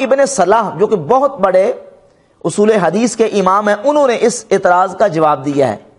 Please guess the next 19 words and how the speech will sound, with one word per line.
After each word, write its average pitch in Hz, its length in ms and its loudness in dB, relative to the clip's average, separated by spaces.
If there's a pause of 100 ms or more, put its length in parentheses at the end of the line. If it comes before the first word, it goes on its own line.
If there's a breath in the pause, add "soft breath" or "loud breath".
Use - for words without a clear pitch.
(460 soft breath)
एक 254 320 2
तो 269 120 4
जवाब 208 400 2
यह 220 200 4
दिया 240 240 0
है 254 60 2
कि 247 140 0
इमाम 214 240 2
मुस्लिम 226 400 -2
ने 208 180 0
जो 202 220 0
ज़ईफ़ 190 380 0
अहादी-, 170 500 -2
रावियों 175 440 0
से 196 140 -4
अहादीस 160 500 -2
बयान 185 260 2
की 220 180 -4
हैं, 190 340 -2